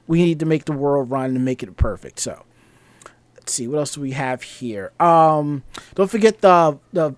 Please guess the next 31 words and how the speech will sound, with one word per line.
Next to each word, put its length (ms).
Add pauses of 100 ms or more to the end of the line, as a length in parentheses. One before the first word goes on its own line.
uh, 360
the 80
Vogue 300
Network 300
Pro 240
Shop 380
at 100
vogue 220
network 180
dot 160
com 240
slash 340
shop. 480 (240)
Uh, 160
shirts 360
in 80
there 180
from 260
Orange 320
Lounge 200
Radio 260
and 60
the 60
Bobby 260
Blackwolf 440
Show. 440 (480)
I 120
have 300
to 160
remember 400
to 220